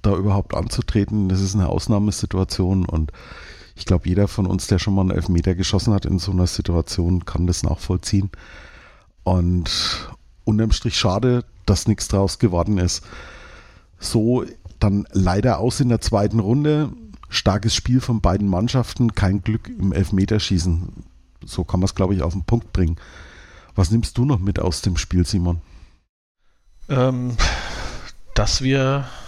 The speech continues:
Speaker 2: äh, gegen eine der,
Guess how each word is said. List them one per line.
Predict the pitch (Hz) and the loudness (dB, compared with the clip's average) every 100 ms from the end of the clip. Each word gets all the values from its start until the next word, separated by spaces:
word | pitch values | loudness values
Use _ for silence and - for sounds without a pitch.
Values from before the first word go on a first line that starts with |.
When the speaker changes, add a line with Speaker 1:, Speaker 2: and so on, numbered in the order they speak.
| - - - - - - - _ _ _ _ _ _ _ _ _ _ _ _ | -16 -18 -20 -20 -20 -20 -20 _ _ _ _ _ _ _ _ _ _ _ _
Speaker 2:
äh, | - 104 101 107 | -6 -2 -2 -2
gegen | - 113 117 - | -2 -2 -2 -2
eine | 107 117 | -2 -2
der, | 117 110 107 117 | 0 0 -2 -4